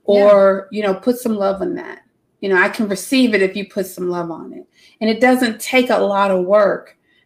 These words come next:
Speaker 2: to speak to someone in a loving way. Um, and somebody said, "Well, some people don't understand that. And I understand, you know, I gotta speak to them the way they are." Well, then,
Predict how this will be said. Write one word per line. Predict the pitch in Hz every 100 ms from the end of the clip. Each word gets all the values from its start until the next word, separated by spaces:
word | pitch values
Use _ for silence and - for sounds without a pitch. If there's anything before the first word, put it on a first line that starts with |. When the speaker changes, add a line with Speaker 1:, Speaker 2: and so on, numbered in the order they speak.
| _
Speaker 2:
to | 208
speak | 208 - 233 220
to | 214
someone | 208 208 196 190 185
in | 180
a |
loving | 180 180 180 175
way. | 185 185 180 185 _ _ _ _ -
Um, | 196 196 196 190 185 185 _
and | 208
somebody | 190 240 226
said, | 208
"Well, | 196
some | 277 403
people | 370 311
don't | 269 269
understand | 277 294 285 285 294 240
that. | 196
And | 180 202
I | 311
understand, | 311 254 262 254
you |
know, | 262
I | 294
gotta | 254 214
speak | - 254
to | 254
them | 254 220
the |
way | 220 254
they | 254 262
are." | 269 240 - - _ - - _ _ -
Well, | 269 247 240
then, | 262 262 240